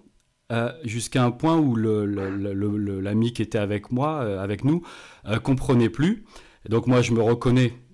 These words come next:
parce que quand je suis face à mes amis, euh, certains, bah, ils me disent : « Non mais là on t'a perdu, t'es carrément parti à quinze mille pieds. »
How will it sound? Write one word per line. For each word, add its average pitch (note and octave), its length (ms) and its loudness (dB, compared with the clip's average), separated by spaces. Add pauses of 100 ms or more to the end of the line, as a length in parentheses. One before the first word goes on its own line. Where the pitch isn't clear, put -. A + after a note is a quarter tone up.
(120)
parce - 160 -6
que A2 60 -2
quand A2+ 180 -6
je - 60 -4
suis B2 100 -4
face A#2 240 -2
à A2 60 -2
mes G#2+ 180 0
amis, A#2 340 2
euh, G2+ 360 -4
certains, A#2 420 -4
bah, G#2 80 -2
ils G#2 40 0
me G2+ 60 -2
disent : « G#2+ 200 -4
Non A2 100 0
mais G#2 120 0
là A2 100 0
on G#2+ 60 -2
t'a G2+ 140 -4
perdu, G#2+ 580 -4
t'es G2 100 -6
carrément G2+ 340 -4
parti G#2 420 -8
à F#2 60 -4
quinze F#2+ 240 -4
mille G2+ 180 -4
pieds. » E3 240 -2